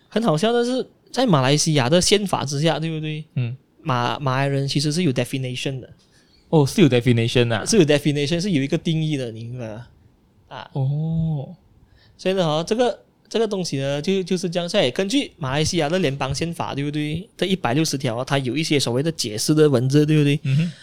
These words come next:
Speaker 1: 马来人的定义就很简单罢了的，信奉伊斯兰教，
Speaker 2: 嗯哼。
Speaker 1: 能讲马来话，那你可以奉行马来西亚，呃，马来人的传统啊，穿他们的服装啊，戴双角之类这样的东西，
Speaker 2: 嗯哼。
Speaker 1: 跟 practice 他们的文化，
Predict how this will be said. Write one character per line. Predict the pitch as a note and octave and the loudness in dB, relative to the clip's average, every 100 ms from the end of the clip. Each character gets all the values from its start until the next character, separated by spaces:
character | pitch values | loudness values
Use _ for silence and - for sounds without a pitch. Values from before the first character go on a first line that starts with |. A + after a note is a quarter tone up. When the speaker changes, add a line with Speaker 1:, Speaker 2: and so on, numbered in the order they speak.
| - | -6
Speaker 1:
马 | D3+ C3 | 2 6
来 | E3+ | 8
人 | E3 | 8
的 | F3+ | 8
定 | A3 | 4
义 | A3 G#3 | 0 4
就 | G#3+ | 8
很 | D#3 | 8
简 | C3+ B2+ | 6 4
单 | C3+ C#3+ | 2 2
罢 | |
了 | D#3+ A#2 | 2 0
的， | A#2+ - _ _ _ - | -2 -8 _ _ _ -2
信 | F#3 | 2
奉 | F3+ F3+ | 4 4
伊 | |
斯 | D3+ | 4
兰 | D3+ C#3 | 2 2
教， | F#3+ A3+ - _ _ | 2 2 -2 _ _
Speaker 2:
嗯 | C3 | -4
哼。 | B2+ D3+ _ - | -4 -6 _ 0
Speaker 1:
能 | D3 | 2
讲 | D3 B2+ | 4 2
马 | B2 | 2
来 | B2 | 2
话， | D3+ G#3 - _ _ _ - | 2 0 -4 _ _ _ -2
那 | F3+ | 0
你 | C3 | 2
可 | - | 2
以 | C3+ | 2
奉 | - F#3 | 4 2
行 | F3 C#3+ D3+ | 2 2 2
马 | B2+ | 0
来 | B2 C3 | 0 -2
西 | - D#3+ | 0 2
亚， | E3 | 2
呃， | E3 C3+ | 0 -4
马 | B2+ A#2+ | -2 2
来 | C#3 | 4
人 | C#3 | 4
的 | E3+ | 2
传 | F3 B2+ | 2 2
统 | D#3 B2 | 4 2
啊， | B2 C3 | 0 -2
穿 | C3+ D3 | 2 2
他 | C#3+ | 4
们 | C3 | 4
的 | |
服 | E3+ - B2+ | 2 2 -2
装 | C3+ C3 | 0 0
啊， | C3 C3 | 0 0
戴 | E3 | 2
双 | E3+ D3+ C3+ | 2 2 4
角 | E3+ | 2
之 | D#3 C#3 | 2 2
类 | D3 | 4
这 | D#3 | 2
样 | D3 | 0
的 | |
东 | C#3 B2+ | 0 0
西， | B2 B2+ C#3+ | 0 2 2
Speaker 2:
嗯 | D3 | 0
哼。 | |
Speaker 1:
跟 | E3 D3 | 0 0
practice | - D3 - G3 | 2 2 2 0
他 | C3+ | 2
们 | C3+ | 4
的 | F3 | 4
文 | B2+ C#3 | 4 6
化， | G#3+ - | 4 2